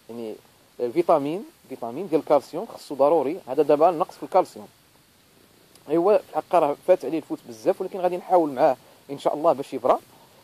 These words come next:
آه، القضيه ديال، ديال البلاصه، ما تحطوش شي بلاصه ملسه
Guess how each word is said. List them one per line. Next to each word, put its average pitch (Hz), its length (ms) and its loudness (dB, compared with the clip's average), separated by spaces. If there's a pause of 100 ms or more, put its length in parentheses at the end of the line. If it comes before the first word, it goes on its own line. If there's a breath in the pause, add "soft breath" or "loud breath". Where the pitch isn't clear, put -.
(140)
آه، 165 1040 2
القضيه 175 500 0
ديال، 151 520 2
ديال 147 220 -2
البلاصه، 147 580 0 (240)
ما 151 60 -8
تحطوش - 360 -14
شي - 120 -8
بلاصه 156 400 2
ملسه 170 420 0